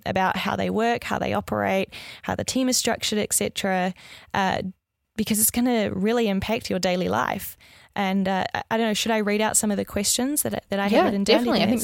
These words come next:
Speaker 2: that'd be really
Speaker 1: useful?
Speaker 2: useful 'cause this is one thing that I used to find really difficult, especially because I had a lot of jobs working in retail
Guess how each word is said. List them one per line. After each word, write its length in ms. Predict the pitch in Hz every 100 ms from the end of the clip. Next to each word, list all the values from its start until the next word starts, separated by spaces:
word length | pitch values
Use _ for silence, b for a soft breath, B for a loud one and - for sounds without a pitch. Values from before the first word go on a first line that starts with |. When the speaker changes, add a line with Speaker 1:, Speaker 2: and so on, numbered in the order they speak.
| 226
Speaker 2:
that'd 0 |
be 60 | 214
really 160 | 202 190
Speaker 1:
useful? 300 | - - 165
Speaker 2:
useful 60 |
'cause 240 | - 208 - B B B -
this 360 | 240 - - -
is 240 | 254 214 -
one 240 | 226 233
thing 220 | 220 214
that 100 | 196
I 80 | 202
used 280 | 208 214 -
to 60 | 233
find 200 | 208 196
really 200 | 190 175
difficult, 480 | - 220 294 359 - _ _ _ _ _ _ -
especially 640 | 214 233 254 302 269 233 -
because 240 | 220 226
I 120 | 208 226
had 120 | 220
a 60 |
lot 180 | 170 180
of 100 | 190
jobs 420 | - 170 196 -
working 380 | - 180 202 180
in 220 | 175 185
retail 540 | 175 180 226 226 311